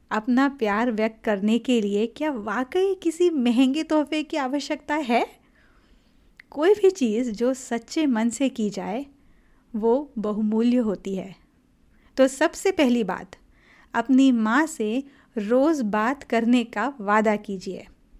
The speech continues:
है ना बहुत ही साधारण सी लगने वाली बात? I am sure आप में से कई लोग already ऐसा कर रहे होंगे, मगर कभी-कभी हम कामों में इतने व्यस्त हो जाते हैं कि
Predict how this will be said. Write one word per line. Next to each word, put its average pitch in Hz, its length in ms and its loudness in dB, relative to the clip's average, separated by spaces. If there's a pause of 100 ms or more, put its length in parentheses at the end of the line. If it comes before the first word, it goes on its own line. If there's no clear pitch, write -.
(1040)
है 320 180 0
ना 381 140 -2
बहुत 262 340 0
ही 320 80 -2
साधारण 240 560 0
सी 233 140 -4
लगने 240 280 0
वाली 240 240 -2
बात? 233 300 -4 (560)
I 311 100 4
am 381 80 -2
sure 185 300 -2 (520)
आप 277 200 0
में 277 160 4
से 277 200 -6 (140)
कई 247 220 2
लोग 226 300 -2 (460)
already 311 300 2
ऐसा 262 280 0
कर 240 200 -4
रहे 214 160 0
होंगे, 185 360 -6 (600)
मगर 277 260 0 (100)
कभी-कभी 285 540 0
हम 294 280 0
कामों 226 320 0
में 262 120 2
इतने 269 340 -2
व्यस्त 269 320 -2
हो 262 60 4
जाते 220 320 -2
हैं 214 260 -4 (520)
कि 339 340 0